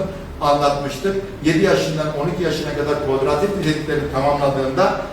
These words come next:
söylemiştik. Çalışabilir mi? Çalışılabilir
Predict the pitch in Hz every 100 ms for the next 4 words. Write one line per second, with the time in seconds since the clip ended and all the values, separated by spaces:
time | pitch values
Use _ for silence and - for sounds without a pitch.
0 | - 156 147 147 147 - - - - -
1 | - 160 156 156 160 160 175 190 208 -
2 | - - 135 135 143